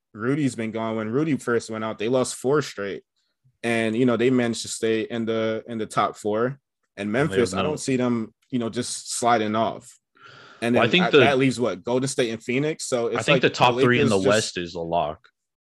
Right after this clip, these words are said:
Speaker 2: Golden State,
Speaker 1: For sure.
Speaker 2: Phoenix, Memphis. I think that's, those are the top three seeds. I don't see anybody.
Speaker 1: The, the Lakers, if they're looking up, all they can really look up at is the teams that are also injured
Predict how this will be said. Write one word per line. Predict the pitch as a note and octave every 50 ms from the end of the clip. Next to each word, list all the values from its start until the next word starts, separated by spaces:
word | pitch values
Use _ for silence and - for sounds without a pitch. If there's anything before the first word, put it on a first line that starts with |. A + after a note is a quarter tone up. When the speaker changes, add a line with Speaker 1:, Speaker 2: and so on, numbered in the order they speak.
| _ _ _ - G2+
Speaker 2:
Golden | - G2+ G#2 G#2+ G#2+ G#2+
State, | - - - A2 G#2+ G#2+
Speaker 1:
For | G#2+ B2
sure. | - - C3 A#2
Speaker 2:
Phoenix, | G2+ G#2+ G#2+ G#2 G#2 G#2 G#2 - - - -
Memphis. | F#2+ F#2 F#2+ F#2 - F#2 E2+ E2+ -
I | - F2
think | E2+ - F#2+ F#2+ F#2
that's, | F#2+ F#2 F#2 - - - - - _ -
those | G2+ G2+ G2 G#2
are | G2+
the | F#2 F#2 E2
top | - - F2+ E2+ - -
three | F2 E2 D#2+
seeds. | - - E2 D#2 D#2 E2 D#2+ - - - -
I | - F2
don't | F2+ F#2 F#2 F#2+ D#2+ - -
see | - - - F2 D#2+
anybody. | - F2 F#2 F2 F2 E2+ F2 F2 F2+
Speaker 1:
The, | D#2+ E2 D#2 - - _ _ _ -
the | C3+ C3
Lakers, | B2 B2 C#3 F3 F3 - F#3+ F3+ E3+ D#3 - - _ _ _ _ _ _ _ _ _ _ _ _ _ _ _ -
if | C#3 C3 -
they're | D#3 E3+ F#3
looking | F#3+ F#3+ F#3 - D#3+ C3 -
up, | - A#2 B2+ D#3 - - - _ _ -
all | A#2+ B2+ C#3
they | D#3+ E3+ E3+
can | - E3+ D3+
really | D3 C#3+ C#3 C3 A#2+
look | A#2 B2 C3 C3 - -
up | G#2 A#2+ C#3+ C#3 - A#2+
at | D3 D#3+ E3 D#3 - -
is | B2+ B2 A#2+ G#2 -
the | - G#2+
teams | G#2 - - C3+ C3+ C3+ B2 B2
that | A#2+ A2+
are | A2+ A2+ -
also | A2 A2+ A#2+ - - A2 F#2
injured | G2+ A2 A2 G#2 - G2 F#2 D#2 E2 F2